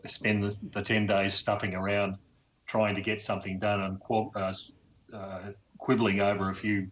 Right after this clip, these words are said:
um, positions in the draft, um, at the end of the day, don't get it done. So, um,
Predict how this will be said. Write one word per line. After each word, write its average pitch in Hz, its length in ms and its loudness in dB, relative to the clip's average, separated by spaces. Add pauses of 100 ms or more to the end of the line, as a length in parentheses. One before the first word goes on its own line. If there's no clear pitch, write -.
(500)
um, 95 480 -2
positions 104 480 2
in 101 100 2
the 95 100 0
draft, 104 600 2
um, 95 300 -4 (580)
at 104 80 -8
the 107 100 0
end 110 100 2
of 98 100 -2
the 107 60 2
day, 101 120 4
don't 107 220 0
get 107 100 2
it 104 120 -8
done. 107 260 0 (480)
So, 95 460 -4
um, 95 280 0